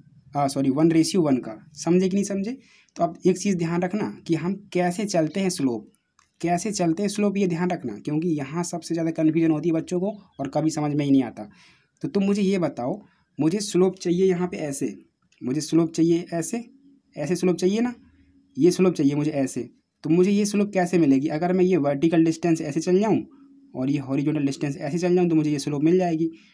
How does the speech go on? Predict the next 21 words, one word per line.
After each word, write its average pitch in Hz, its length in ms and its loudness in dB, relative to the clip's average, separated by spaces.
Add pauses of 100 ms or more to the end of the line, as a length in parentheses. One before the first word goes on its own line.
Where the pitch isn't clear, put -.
(200)
तो 185 60 -2
मैं 214 120 0
वर्टिकल 180 420 0
कितना 165 280 -4
चलाऊँ, 127 320 -6
चलूँगा, 120 500 -2 (280)
तो 139 120 -8
जितनी 143 260 2
डेप्थ 151 300 0
होगी 170 180 2
वो, 214 180 -2 (220)
तो 185 100 -8
डेप्थ 160 240 -2
कितनी 196 220 -4
थी 147 120 -2
बताओ 143 220 -2
जल्दी 180 240 0
से, 180 120 -10 (1000)
डेप्थ 139 320 -2
कितनी 185 280 0
थी? 113 180 -4